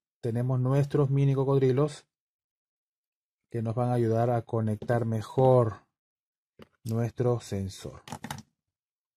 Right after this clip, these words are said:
Ahí está, jóvenes. Entonces hacemos la conexión aquí porque ya está conectada a uno de los pines y medimos con respecto a tierra.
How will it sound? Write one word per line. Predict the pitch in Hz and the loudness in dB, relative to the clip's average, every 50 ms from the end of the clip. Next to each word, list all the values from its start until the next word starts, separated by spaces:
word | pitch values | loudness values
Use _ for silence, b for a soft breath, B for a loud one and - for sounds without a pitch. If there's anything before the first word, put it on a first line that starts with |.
| _ _ _ _ _ _ _ _ - | _ _ _ _ _ _ _ _ -8
Ahí | - 110 107 104 104 98 | -6 -4 -2 -2 -2 -4
está, | 95 - _ - 90 | -8 -10 _ -12 -12
jóvenes. | - - 87 73 - - 101 104 - - _ | -12 -12 -14 -14 -14 -16 -20 -20 -20 -20 _
Entonces | - 110 110 120 123 113 - - - _ | -12 -10 -8 -8 -8 -10 -12 -18 -18 _
hacemos | - 107 - - 127 127 127 127 | -10 -8 -6 -6 -4 -4 -2 -2
la | 120 113 | -2 -2
conexión | - 107 104 101 - 120 120 | -4 -4 -4 -4 -4 -4 -4
aquí | 117 113 - - 131 131 147 - - _ _ _ _ _ _ _ _ _ _ _ _ _ _ _ _ _ _ _ | -6 -6 -6 -6 -6 -6 -6 -8 -10 _ _ _ _ _ _ _ _ _ _ _ _ _ _ _ _ _ _ _
porque | - 117 - 113 117 | -12 -8 -6 -4 -4
ya | 123 | -2
está | - - 135 | -2 -2 -2
conectada | 139 131 127 123 - 131 127 127 127 | -2 -2 -2 -2 -2 0 0 2 2
a | 123 | 0
uno | 120 127 131 135 | 0 0 0 0
de | 135 | 0
los | 139 139 - | 0 -2 -2
pines | - 135 131 135 143 139 139 | -2 -2 0 0 -2 -2 -2
y | 156 175 | -2 -2
medimos | 190 190 170 156 147 143 151 165 160 | 0 0 2 2 2 2 2 0 -2
con | 160 - 170 160 | -2 -2 -2 0
respecto | 160 147 143 - 131 123 127 - 135 131 | -2 -2 -2 -4 -4 -4 -4 -4 -2 -2
a | 123 117 | -2 -4
tierra. | - - 101 90 90 87 90 - - - | -6 -8 -8 -8 -8 -8 -10 -12 -14 -16